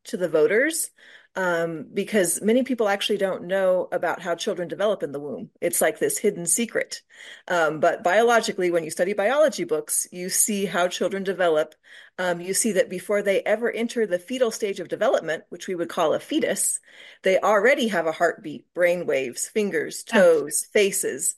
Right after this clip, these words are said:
Speaker 1: They feel pain before they even become what we call a fetus.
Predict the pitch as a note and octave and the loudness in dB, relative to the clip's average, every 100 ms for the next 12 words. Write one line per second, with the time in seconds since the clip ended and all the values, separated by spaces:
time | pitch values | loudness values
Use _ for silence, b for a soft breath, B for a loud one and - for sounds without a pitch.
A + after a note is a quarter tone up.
0 | - E3+ - G3+ F#3 - F#3 D#3 C#3 _ | -2 -2 0 -2 -2 -4 -2 -2 -6 _
1 | b - G3+ A3+ G#3+ A3 G#3 F#3 - E4+ | b -6 2 6 6 4 2 -2 -4 -4
2 | E4+ F#3+ F3 E3 E3+ E3 D3+ - E4 - | -4 -2 -2 -2 -2 0 0 0 -2 -2
3 | - - | -2 -4